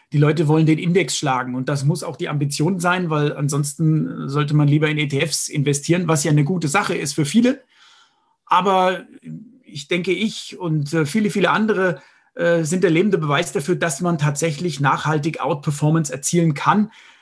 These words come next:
wenn man weiß, was man tut und wenn man vor allen Dingen eine Strategie hat. Da gibt's be-, be-, beliebig viele funktionierende Anlagestrategien sicher, sicherlich. Aber das ist der Fehler der meisten Privatanleger, dass sie eben keine, äh, Strategie haben, die sie nachhaltig langfristig verfolgen, sondern,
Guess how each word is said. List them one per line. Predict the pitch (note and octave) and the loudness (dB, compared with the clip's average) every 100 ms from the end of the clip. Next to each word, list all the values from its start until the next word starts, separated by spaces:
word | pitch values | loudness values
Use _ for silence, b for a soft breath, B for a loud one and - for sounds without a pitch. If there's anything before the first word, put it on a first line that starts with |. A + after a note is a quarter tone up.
| B | B
wenn | D#3+ | 2
man | E3+ | 4
weiß, | D#3+ G3+ - | 4 0 -2
was | F3 | -2
man | D#3+ D3 | 0 0
tut | A3+ D4+ | 4 4
und | B3 | 2
wenn | F3+ | -2
man | F#3+ | -2
vor | D#3 | -2
allen | C3+ F3 | -2 -4
Dingen | F#3 | -2
eine | F3+ D#3+ | -2 -4
Strategie | - D#3+ D3+ A3 G#3+ | -4 -4 -2 0 0
hat. | - - - | -2 -10 -12
Da | B2+ | -10
gibt's | F3 - - | -10 -12 -8
be-, | E3+ D#3+ | -4 -2
be-, | D3 E3+ D#3+ - - | -2 -4 -6 -12 -16
beliebig | G#3 D#3 D3 G3 D#3 | -16 -6 -2 0 0
viele | - D4+ G#3+ D#2+ - | 4 4 4 -4 -8
funktionierende | C#3+ E3 D3 D#3+ F#3+ | -6 -4 0 2 2
Anlagestrategien | D#3+ F#3+ F3 E3+ D3+ E3 E3 E3 G3+ F3+ | 0 2 0 0 -4 -6 -4 -4 -2 -4
sicher, | F#3 A3+ G#3 B3+ | -4 -4 -4 -6
sicherlich. | G3 G3 G3 G#3+ B3 - B B B B B B | -10 -6 0 2 0 -2 B B B B B B
Aber | - E3 | 2 2
das | F#3 | 2
ist | - | 0
der | F#3 | 0
Fehler | E3 F3+ G3+ | 2 2 4
der | E3 | 4
meisten | C#3+ F3 - F3+ F3 F#3 | 2 2 -2 -2 -2 -4
Privatanleger, | D3 D3 D#3 E3 E3+ D#3+ E3 | -4 0 0 0 -2 0 0
dass | E3 D3 | 0 0
sie | D#3 | -2
eben | D3 | -4
keine, | C#3+ D3+ F#3 C#3+ C#3+ B B - | -2 -2 0 -2 -4 B B -6
äh, | D3+ C#3+ C#3 | 0 0 0
Strategie | - C#3 C#3+ D#3+ E3+ | -2 -2 -2 2 2
haben, | D#3+ D#3 | 4 2
die | D3 | 0
sie | C3 | 2
nachhaltig | C3 C3 D3 C#3+ C#3 | 2 0 -2 -4 -4
langfristig | C#3 D3+ D#3 D3 D3 | -6 -4 -4 -4 -6
verfolgen, | C#3 D3+ F#3 G3 F3+ | -2 2 2 2 -2
sondern, | D3 C#3+ C3+ | 2 2 0